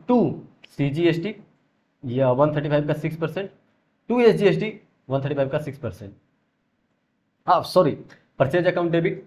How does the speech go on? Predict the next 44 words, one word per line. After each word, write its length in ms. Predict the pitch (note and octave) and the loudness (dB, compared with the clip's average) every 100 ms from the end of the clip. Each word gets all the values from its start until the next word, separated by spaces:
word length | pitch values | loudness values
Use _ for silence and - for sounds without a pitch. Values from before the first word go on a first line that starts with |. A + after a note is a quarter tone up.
| - | -4
एसजीएसटी 480 | D3 D3 F#3 E3 F3+ | -2 0 -2 -2 -2
account 260 | E3+ E3+ E3 | -2 -2 0
debit, 200 | E3 E3 | -2 -4
सीजीएसटी 520 | - D3+ F3 D#3 E3 | -4 -2 -2 -2 -2
अकाउंट 240 | D#3+ D#3+ | -2 0
debit, 240 | D#3 C#3 C3 | 0 -2 -2
तीनों 240 | E3+ G#3+ G#3+ | 2 2 4
debit 280 | D#3+ C#3+ | 2 2
और 160 | D3+ - | -2 -2
टू 120 | G#3+ G3 | -4 -4
सोनू, 400 | - C#3 G#2+ - _ _ | -2 -2 -2 -12 _ _
गड़बड़ा 320 | B2+ C#3 D3 E3 | -4 0 2 0
जा 60 | |
रहा 100 | D3+ | -2
हूँ 100 | D#3 | -4
लिखने 280 | C#3+ C3+ B2 | -6 -8 -10
में, 100 | D3 _ - | -12 _ -10
ठीक 120 | D#3+ | -8
है। 120 | G3+ _ _ _ _ _ _ _ _ - | -10 _ _ _ _ _ _ _ _ -8
और 80 | C3+ | -6
सोनू 360 | - F3 G3+ | -2 0 0
में 180 | G3+ A3 | -2 -2
तीनों 240 | E3 E3 E3 | -2 -2 -2
का 120 | D#3 | -2
अमाउंट, 460 | C3+ A2+ G#2+ - | -2 -4 -6 -10
एक 200 | D#3 D#3 | -8 -6
में 140 | D#3 D#3 | -4 -4
एक 100 | D#3+ | -2
लाख 220 | D3+ - | -4 -2
पैंतीस 360 | C#3 C3+ F3+ E3+ | -4 -2 -4 -2
हज़ार 260 | D#3+ F3+ G3 - | 0 0 -2 -4
पहला 240 | C#3 D3 | -2 -2
में 120 | D3+ D3+ | -2 -4
purchase 280 | C3+ D3+ D3+ | -4 -2 -4
में, 220 | C3+ B2 | -6 -8
दूसरा 220 | B2 D#3 | -4 -2
में 120 | D#3 | -2
एक 60 | D#3+ | -4
लाख 140 | D3 | -4
पैंतीस 220 | C#3+ D3 | -4 -4
हज़ार 140 | C#3+ C#3+ | -4 -2
का 100 | C3+ | -4
छः 180 | D#3 D#3+ | -4 -6
परसेंट, 280 | E3 G3+ | -6 -8